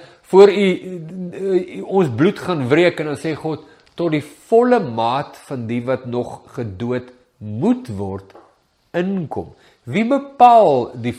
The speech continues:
volle maat? God. Hy is totaal in beheer van hy hele saak. En dit beteken dat daar is iets wat ons van God moet verstaan wanneer ek en jy in 'n krisis kom.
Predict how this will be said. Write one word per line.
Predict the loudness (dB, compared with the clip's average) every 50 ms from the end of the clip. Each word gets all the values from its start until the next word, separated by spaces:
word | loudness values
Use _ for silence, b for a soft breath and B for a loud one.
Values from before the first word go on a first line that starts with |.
| -12 -6 0
volle | 0 2 2 2 0
maat? | -2 -2 -4 -6 -8 -8 -12 -18 -20 _ _ _ _ _ _
God. | _ -16 -2 2 4 4 4 2 -2 -8 -18 -20 _ _ _ _ _ _ _ _ _ _ _ _ _
Hy | -2
is | -2 -2 2
totaal | 2 2 2 2 4 6 8 8 8 8 6
in | 4 2
beheer | 2 2 2 2 0 -2 -4 -6
van | -10 -12 -12
hy | -10 -10 -8
hele | -8 -8 -8 -10 -10
saak. | -12 -14 -16 -16 -16 -18 b b b b b b b b -6
En | -4
dit | -4 -4 -2
beteken | -4 -6 -2 2 4 4 4 4 2 0
dat | 0 -2 0
daar | 0 0 0
is | 0 -2 -6 -12 -8 0
iets | 0 0 0 0 -6 -8 -4
wat | -4 -4 -4 -6
ons | -8 -6 -6 -6 -8 -12 -18 -14 -10
van | -8 -8 -8 -8
God | -10 -10 -4 0 0 0 0 -2 -6
moet | -6 -6 -6 -6
verstaan | -8 -10 -10 -10 -4 -2 0 0 0 -2 -4 B B B B B B
wanneer | 2 2 4 4 6 4 2 0 -2 2
ek | 2 2 4 4
en | 2 2 2
jy | 2 2 4 4 4 2 0
in | -2 -6
'n | -6 -6 -10 -4
krisis | 0 4 6 6 6 4 2 -2 -6 -6 -8 -12
kom. | -14 -16